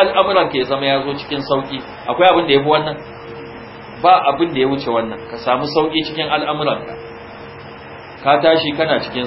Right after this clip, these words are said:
sauƙi, ma'ana kana da lafiya, kana da inda za ka kwanta, kana da abin da za ka ci, kana da abin da za ka yi.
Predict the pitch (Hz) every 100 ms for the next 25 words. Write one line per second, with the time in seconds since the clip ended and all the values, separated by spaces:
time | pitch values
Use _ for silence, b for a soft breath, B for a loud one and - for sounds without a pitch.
0 | 131 120 123 - - - - - - 123
1 | 131 147 143 160 139 117 120 131 127 131
2 | 113 147 147 123 123 143 123 135 127 120
3 | 120 117 113 156 143 123 117 139 139 139
4 | 131 135 127 - 156 151 131 120 139 131
5 | 110 120 117 104